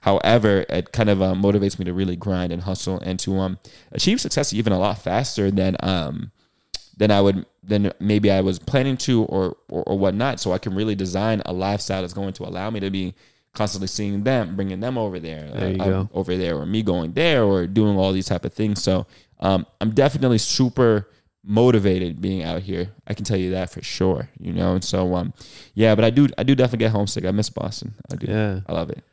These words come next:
Speaker 2: What's something from Boston that, you know, I guess since we were talking about food earlier,
Speaker 1: Yeah.
Speaker 2: I'm a big food guy.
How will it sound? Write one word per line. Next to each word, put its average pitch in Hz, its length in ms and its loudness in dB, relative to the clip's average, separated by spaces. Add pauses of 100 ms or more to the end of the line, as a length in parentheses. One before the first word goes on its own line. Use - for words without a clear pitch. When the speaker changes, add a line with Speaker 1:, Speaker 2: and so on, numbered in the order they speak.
(100)
Speaker 2:
What's 127 240 2
something 139 320 0
from 110 240 0
Boston 101 720 0
that, 104 220 0
you 98 120 -4
know, 92 320 -2 (800)
I 113 80 2
guess 123 200 2
since 120 160 -2
we 123 60 6
were 117 100 6
talking 120 200 2
about 110 240 0
food 117 220 2
earlier, 123 400 0
Speaker 1:
Yeah. 107 280 6
Speaker 2:
I'm 127 140 4
a 131 60 4
big 120 260 4
food 123 240 4
guy. 127 340 2